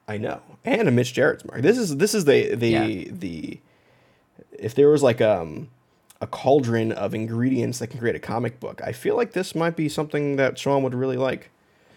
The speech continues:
Speaker 2: Yep.
Speaker 1: Um, but, uh, so this is a series of oversized one-shots under this, uh,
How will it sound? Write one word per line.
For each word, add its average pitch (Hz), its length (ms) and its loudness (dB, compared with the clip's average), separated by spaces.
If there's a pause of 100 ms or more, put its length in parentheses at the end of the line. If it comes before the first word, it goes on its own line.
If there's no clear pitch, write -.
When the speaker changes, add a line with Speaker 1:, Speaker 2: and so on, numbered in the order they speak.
(340)
Speaker 2:
Yep. - 160 -6 (160)
Speaker 1:
Um, - 440 -8 (1120)
but, 120 220 6
uh, 117 140 6
so 131 140 2
this 143 200 6
is 127 140 4
a 117 280 6
series 131 720 2
of 107 680 2
oversized 131 460 2
one-shots - 920 -4
under 113 220 -2
this, 110 360 -2
uh, 82 240 -4